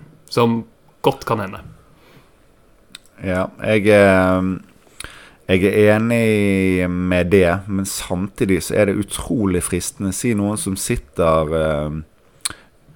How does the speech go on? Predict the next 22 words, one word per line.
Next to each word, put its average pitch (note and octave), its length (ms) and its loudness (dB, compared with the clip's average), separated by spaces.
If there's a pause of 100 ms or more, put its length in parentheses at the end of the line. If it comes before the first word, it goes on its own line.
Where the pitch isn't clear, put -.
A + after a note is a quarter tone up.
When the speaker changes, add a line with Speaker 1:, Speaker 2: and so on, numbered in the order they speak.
(280)
Speaker 2:
uten G#2+ 380 0
noen F#2+ 220 2
City-midtbane D2 880 -4
da, E2 120 -4 (100)
og E2 100 -12
så F2 120 -6
har F2+ 200 4
de, D2 260 -2 (560)
eh, D#2 600 -2
syv A2 380 0
spillere, F2+ 540 2 (140)
og - 60 -20
så - 160 -4
er G2 120 6
det E2+ 140 0
Newcastle F2+ 560 0
mot E2+ 260 -4
City C#2+ 600 -6 (1000)
søndag A2 680 6
kvart - 420 4
over E2+ 420 4 (340)
tre. - 380 -2